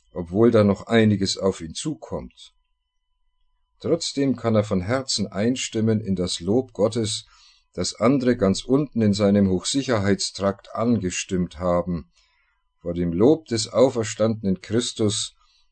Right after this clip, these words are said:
ist kein finstres Verlies und kein finsterer Kerkermeister sicher. Wer hätte das gedacht? Darum lobt Gott getrost mit Singen, mit Herzen und Händen, heute und alle Tage.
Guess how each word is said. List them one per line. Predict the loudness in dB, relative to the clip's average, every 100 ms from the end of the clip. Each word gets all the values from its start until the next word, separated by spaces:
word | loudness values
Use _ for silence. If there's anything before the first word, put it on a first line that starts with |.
| _
ist | -8 -8 -6
kein | 0 0
finstres | 2 0 0 -4 -4 -4 -4
Verlies | -4 -2 0 -2 -4 -8 -12 _ _ _
und | -4 -2
kein | -2 -4
finsterer | 2 2 2 0 0 0
Kerkermeister | -2 2 2 4 0 2 2 0 -4
sicher. | -8 -8 -6 -4 -4 -6 _ _ _ _
Wer | -2 2 2
hätte | 0 -4 -4
das | -6 -6 -6 -10 -10
gedacht? | -12 -12 -14 -16 -20 -20 -20 _ _ _ _ _ _ _ _ _ _ _ _ _ -20 _ _ -10
Darum | -4 0 0 -2 -4 -8 _ _ _ _ _ _ -6
lobt | 4 4 4 4
Gott | 4 4
getrost | -2 -6 0 0 0 -2 -4
mit | -4
Singen, | -4 -2 0 2 2 0 -4 -18 _ -10
mit | -10 -2
Herzen | 2 2 2 -2
und | -2 -2
Händen, | -2 -2 -2 -4 0
heute | 4 4 2 -2 -2 -2
und | -4 -2
alle | -2 0 -2
Tage. | -6 -8 -6 -8 -10